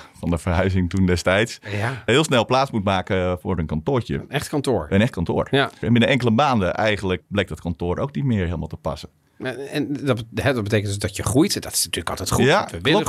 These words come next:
Speaker 2: groeien.
Speaker 1: Ja.
Speaker 2: Je begint niet een onderneming om te krimpen of
Speaker 1: Nee.
Speaker 2: om te consolideren doorstaan, doorgaans.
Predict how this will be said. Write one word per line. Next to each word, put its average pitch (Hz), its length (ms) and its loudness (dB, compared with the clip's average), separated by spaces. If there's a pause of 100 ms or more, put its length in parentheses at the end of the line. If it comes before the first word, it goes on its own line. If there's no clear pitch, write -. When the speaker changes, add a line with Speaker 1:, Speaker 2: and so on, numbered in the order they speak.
Speaker 2:
groeien. 139 300 4
Speaker 1:
Ja. 139 200 4
Speaker 2:
Je - 240 -20
begint 92 360 -4
niet 104 180 2
een 101 100 -6
onderneming 90 480 -4
om 95 100 -4
te - 100 -2
krimpen 117 480 0
of 104 60 0
Speaker 1:
Nee. 135 280 4
Speaker 2:
om 92 100 -6
te 104 100 -14
consolideren 110 680 -4
doorstaan, 117 500 0 (280)
doorgaans. 110 400 2